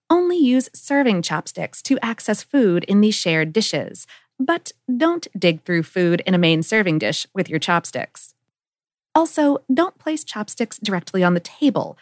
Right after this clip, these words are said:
Uh, place them on top of your own dish, parallel to the table, or on a chopstick rest. Also, never point chopsticks at fellow diners,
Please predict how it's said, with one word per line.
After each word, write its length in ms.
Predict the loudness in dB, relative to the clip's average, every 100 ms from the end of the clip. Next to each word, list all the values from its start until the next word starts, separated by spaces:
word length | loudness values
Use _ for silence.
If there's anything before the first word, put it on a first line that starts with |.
| _
Uh, 120 | -6 -6
place 320 | -4 -6 -2
them 160 | 2
on 160 | 4 2
top 240 | 2 -2
of 100 | -2
your 160 | 0 0
own 240 | 2 4 4
dish, 380 | 2 0 -6 -10
parallel 480 | _ -2 2 4 4
to 120 | 0
the 40 | -8
table, 420 | -4 -4 -2 -6 -10 _
or 340 | 2 2 0 0
on 100 | 0
a 60 | 0
chopstick 540 | -4 -8 -6 -8 -2
rest. 500 | -2 -2 -6 -12 -12 _ _ _ _ _ _ _ _ _ _ _ _ 0
Also, 440 | 0 0 -2 -2 4
never 320 | 4 4 0
point 300 | -2 -4 -4
chopsticks 560 | -4 -4 -2 -4 -4 -8
at 80 | -12 -6
fellow 240 | -2 0
diners, 720 | 0 0 2 4 2 -4 -12